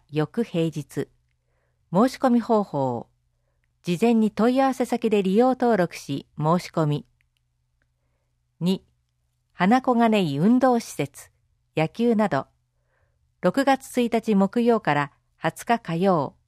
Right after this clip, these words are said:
七月一日土曜。七月二日日曜十時から。問い合わせ、九段障害学習館、九段南一の五の十、電話零三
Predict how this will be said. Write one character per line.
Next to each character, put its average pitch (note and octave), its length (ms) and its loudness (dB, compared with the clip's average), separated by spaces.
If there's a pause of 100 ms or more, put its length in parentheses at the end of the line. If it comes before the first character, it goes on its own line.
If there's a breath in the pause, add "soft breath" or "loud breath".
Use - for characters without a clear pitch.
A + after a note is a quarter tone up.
(680)
七 - 260 -6
月 C4+ 360 -2
一 A3+ 120 -2
日 G#3+ 240 -2
土 F3 140 2
曜。 F3+ 400 0 (640)
七 - 220 -6
月 B3+ 240 0
二 - 260 -16
日 G#3 120 2
日 F#3 320 0
曜 G3+ 220 4
十 A3+ 260 0
時 G3+ 140 -6
か C#3 120 -4
ら。 B2+ 180 -10 (880)
問 G3+ 180 0
い G3 80 0
合 F#3 60 0
わ F3 80 -4
せ、 - 300 -8 (640)
九 C#4 120 -2
段 A#3 220 2
障 A3+ 280 0
害 B3 140 2
学 G#3+ 220 -4
習 A3 240 -2
館、 C3 320 -6 (640)
九 C#4+ 140 0
段 A3+ 240 2
南 D#3+ 480 -4 (140)
一 F3+ 260 -4
の A3+ 140 2
五 G#3+ 120 0
の E3+ 160 0
十、 D#3+ 380 -6 (420)
電 F3+ 240 0
話 D#3+ 160 -4 (480)
零 G#3+ 160 4
三 F#3+ 360 -4